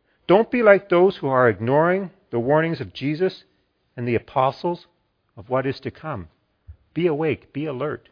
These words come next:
be ready." Verse eight in chapter five. "But since we belong to the day, let us be self-controlled, putting on faith and love as a breastplate, and the hope of salvation as a helmet." In a wall,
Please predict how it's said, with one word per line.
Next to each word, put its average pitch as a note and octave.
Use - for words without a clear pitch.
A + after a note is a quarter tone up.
be C3
ready." C3+
Verse D3+
eight F3+
in G#2+
chapter G#2
five. F#2
"But C#3
since G#3+
we A3+
belong E3+
to -
the C#3+
day, D#3
let E3+
us D3+
be B2
self-controlled, F3
putting A3
on D#3+
faith G#3
and C3+
love F#3+
as C3
a A#2
breastplate, D#3+
and D3
the B2
hope G#3
of A#2
salvation A#2+
as G#2+
a A#2
helmet." E3
In D#3+
a D#3
wall, F3